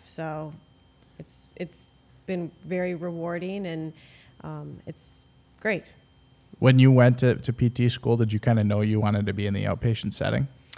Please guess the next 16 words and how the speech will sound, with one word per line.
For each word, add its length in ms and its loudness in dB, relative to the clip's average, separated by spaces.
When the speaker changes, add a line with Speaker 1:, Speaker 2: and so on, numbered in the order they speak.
Speaker 1:
Um, 380 -6
going 360 0
into 260 -4
P 160 -6
T 200 -6
school, 260 -6
I 140 -2
didn't. 400 -8
And 180 -6
one 140 -4
of 80 -4
the 40 -4
great 280 -4
things 480 -6
about, 680 -6
um, 560 -8